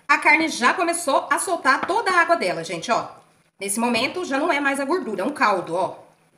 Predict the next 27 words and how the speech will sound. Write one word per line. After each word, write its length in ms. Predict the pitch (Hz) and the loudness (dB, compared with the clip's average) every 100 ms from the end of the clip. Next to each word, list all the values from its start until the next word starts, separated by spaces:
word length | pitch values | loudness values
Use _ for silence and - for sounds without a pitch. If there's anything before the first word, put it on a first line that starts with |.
| _ _ _ _ _ _ _ - | _ _ _ _ _ _ _ -8
E 80 | 208 | -2
é 100 | 196 | 0
esse 200 | 233 294 | -2 -2
processo 480 | 349 349 294 381 | -4 -2 -2 -2
mesmo. 360 | 427 160 - - - _ | -4 -6 -6 -12 -16 _
Continua 480 | 233 220 220 247 415 | -2 0 0 0 0
em 40 | |
fogo 200 | 381 294 | 0 -2
baixo, 500 | 226 - 165 339 403 466 480 - | 0 -2 -2 -4 -4 -4 -6 -14
cozinhando 760 | - 403 403 349 381 392 415 427 - - | -8 -6 0 2 2 0 -4 -6 -12 -4
e 400 | 320 403 - - | -2 -2 -8 -10
depois 480 | 233 370 - 302 320 | -4 -4 -2 -2 0
ela 120 | 330 | 0
vai 100 | 330 | 0
começar 400 | 330 330 320 277 | 0 -2 0 -2
a 80 | 277 | -2
fritar. 540 | 285 349 - - - - _ _ _ _ _ _ _ _ _ _ _ | -6 -6 -6 -6 -8 -20 _ _ _ _ _ _ _ _ _ _ _
A 80 | 262 | -2
carne 340 | - 220 254 247 | 0 0 0 -2
já 320 | - 214 320 | -4 -2 -2
está 240 | 349 254 | -2 -4
cozida. 640 | 247 - 160 160 170 311 - - - - _ | -4 -6 -8 -10 -4 -4 -6 -16 -20 -20 _
Vocês 260 | 226 262 285 | -2 0 2
vão 100 | 277 | 2
perceber, 440 | 247 233 220 330 | 0 -2 -2 -2
gente, 240 | 214 190 226 | -4 -4 -4
ó, 180 | 165 | -4